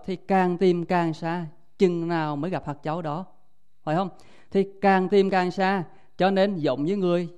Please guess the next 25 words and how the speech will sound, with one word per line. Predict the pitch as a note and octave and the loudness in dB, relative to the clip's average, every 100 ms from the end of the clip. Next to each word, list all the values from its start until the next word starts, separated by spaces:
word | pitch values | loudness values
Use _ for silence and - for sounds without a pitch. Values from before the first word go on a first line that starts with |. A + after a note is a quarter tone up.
| - - | -18 -20
giữa | - E3 F3+ F#3+ | -8 4 6 6
nắng | D#3+ C#3+ G3+ | 0 -4 -6
mà | D#3+ F3+ E3 | -2 0 0
chạy | D#3+ D#3 C#3+ | 0 -2 -2
trốn | D3 C#3 | -4 -6
bóng | D3 C3 D3+ | -6 -8 -8
thì | D#3+ F3+ D#3+ | -8 -6 -4
bóng | C3+ C#3+ | -6 -6
càng | D#3 D#3+ | -6 -4
hiện | D3+ D3 | -4 -4
thôi. | D3+ F3 E3+ - - - - - - - | -6 -10 -12 -18 -20 -20 -20 -20 -20 -2
Tìm | G3 G3 | 4 4
hiểu | F#3 E3+ F3+ | 4 2 2
có | G#3 | 0
nghĩa | G#3+ E3 | 0 0
là | E3+ F#3+ - | 0 -2 -6
sanh | - G#3 B3 | -2 0 2
một | G#3 D#3+ | 0 0
cái | D3+ | -2
hiểu | D3+ D3+ D3+ | 0 -2 -2
về | F3 | -4
chuyện | E3 D#3+ D3 | -4 -4 -4
đó | C3 C#3+ | -4 -4
nữa | D3 D#3 - - - | -4 -6 -10 -20 -12
thì | - F3+ | -2 -2